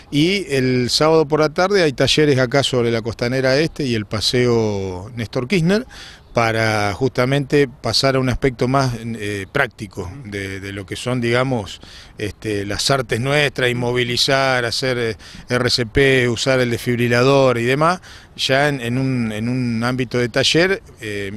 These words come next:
en forma práctica. Y el día domingo vamos a tener por la mañana el desarrollo de esta nueva propuesta de reválida, que bueno,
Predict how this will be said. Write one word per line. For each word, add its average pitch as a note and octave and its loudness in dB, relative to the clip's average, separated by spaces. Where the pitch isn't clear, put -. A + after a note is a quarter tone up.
en F#2+ -14
forma B2 -2
práctica. F#2+ -6
Y B2 -2
el B2+ 0
día D#3+ 6
domingo F#3 2
vamos D3 2
a C3+ 2
tener C#3+ -2
por D3 4
la C#3+ 4
mañana D#3+ 0
el D#3+ -2
desarrollo C#3 0
de C#3 4
esta C3 -2
nueva C3 2
propuesta C#3 2
de C#3+ 4
reválida, F3 2
que C3+ -4
bueno, D#3 0